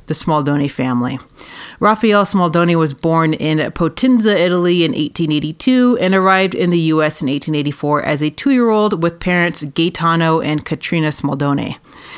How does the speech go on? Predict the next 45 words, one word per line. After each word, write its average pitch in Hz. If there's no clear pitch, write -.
The 190
family 226
went 190
to 180
Buffalo, 170
New 160
York 175
briefly, 185
and 175
then 170
made 185
their 185
way 170
out 165
to 175
the 156
new 254
and 156
wide 190
open 208
West 139
that 143
was 156
not 196
really 180
being 165
approached 156
by 151
Italians 151
too 147
much 143
at 131
that 123
time. 120
Italian 196
immigration 170
was 151
slow 165
to 160
gain 147
speed 160
in 156
the 147
U 139
S. 135